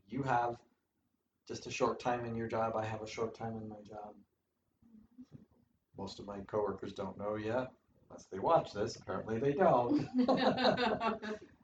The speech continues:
Speaker 1: So, um, you know, but we're, you know, we, we are making these huge changes, and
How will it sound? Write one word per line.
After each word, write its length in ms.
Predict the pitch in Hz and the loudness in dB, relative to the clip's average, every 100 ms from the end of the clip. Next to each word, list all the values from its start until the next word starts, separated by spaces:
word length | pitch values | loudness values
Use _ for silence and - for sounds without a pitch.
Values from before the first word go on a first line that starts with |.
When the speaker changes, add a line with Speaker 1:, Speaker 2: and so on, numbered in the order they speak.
| _ - | _ -20
Speaker 1:
So, 800 | - 143 127 120 117 113 107 107 | 0 8 10 10 10 8 6 6
um, 520 | 107 104 101 190 196 - - _ _ - 302 302 - - | 4 4 4 2 0 -8 -20 _ _ -2 4 4 2 -2
you 100 | 123 | 2
know, 340 | 117 107 104 | 6 4 4
but 200 | 113 107 117 | 2 2 2
we're, 320 | 110 110 - - | 2 2 -4 -10
you 60 | 107 | -8
know, 200 | 101 101 | -6 -8
we, 80 | 107 104 - _ _ _ | -10 -14 -20 _ _ _
we 80 | 113 | -8
are 60 | 110 | -4
making 360 | 113 220 127 110 | -4 -4 -4 -4
these 180 | 107 | -6
huge 340 | - 117 107 - | -6 -6 -4 -4
changes, 580 | - 107 104 101 98 | -4 -4 -4 -8 -6
and 100 | 101 | -6